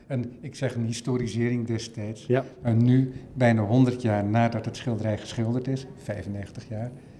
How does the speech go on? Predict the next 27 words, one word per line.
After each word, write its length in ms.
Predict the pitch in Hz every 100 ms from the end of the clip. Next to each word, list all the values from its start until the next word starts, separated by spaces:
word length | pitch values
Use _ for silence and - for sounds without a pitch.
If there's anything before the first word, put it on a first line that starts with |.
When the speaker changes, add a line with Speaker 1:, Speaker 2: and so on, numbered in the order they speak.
| - - - - -
Speaker 1:
ziet 160 | 120
het 180 | 117 - - -
schilderij 500 | - - 117 120 117
er 140 | 127
echt 200 | - - -
opvallend 560 | 151 - - 190 131
fris 380 | - - 143 -
uit. 300 | 151 127 - -
Speaker 2:
Ja. 180 | 117 - -
Speaker 1:
Het 80 | -
is 60 |
ongelooflijk. 640 | 190 160 156 151 - - - - - -
Dus 200 | 123 - -
het 120 | -
is 180 | 147 139
dat 240 | 143 135 - -
gepoetste 720 | - - - 180 - - 110
wit 340 | 95 139 - -
wat 180 | 143
we 100 | -
wel 160 | 123 123
van 160 | - 117
hem 120 | 104 -
kennen. 320 | 120 143 170 - - - - - -
En 520 | 156 131 123 123 123 - -
met 220 | 135 131
daarop 560 | 131 123 165 160 -